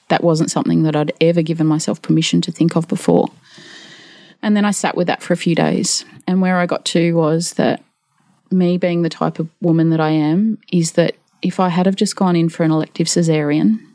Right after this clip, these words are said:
it would have eaten away at me for the rest of my life, wondering if I could have, like, if I had have tried, would I have done it? And I would have always wondered if I had robbed myself of an experience.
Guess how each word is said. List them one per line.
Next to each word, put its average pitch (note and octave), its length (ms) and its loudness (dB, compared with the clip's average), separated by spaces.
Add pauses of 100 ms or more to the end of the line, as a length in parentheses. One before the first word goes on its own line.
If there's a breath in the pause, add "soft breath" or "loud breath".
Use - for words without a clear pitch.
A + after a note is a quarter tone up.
(1700)
it G3 160 0
would F#3+ 140 0
have F#3 180 -2
eaten F3 260 0
away E3 300 0
at - 80 -6
me D#3+ 140 2
for - 120 -6
the D#3+ 100 2
rest D#3+ 220 -2
of E3 80 -2
my D#3 100 4
life, D3+ 580 -2
wondering D#3+ 540 0
if - 180 -2
I E3+ 60 2
could D#3+ 300 0
have, D#3 180 -4
like, D3+ 200 0
if D3+ 100 0
I D#3+ 60 2
had - 180 0
have F3 140 -2
tried, A3+ 480 0 (140)
would E3 200 0
I D3+ 120 0
have D3+ 120 -4
done D3+ 180 2
it? D#3 120 -2 (1300 loud breath)
And E3 120 0
I E3 80 2
would E3 160 0
have E3 140 -2
always E3 320 0
wondered D3+ 320 0
if - 140 -6
I D3 80 0
had D#3 160 -2
robbed D#3 280 0
myself - 440 -2
of E3 100 -2
an E3 80 4
experience. - 800 -4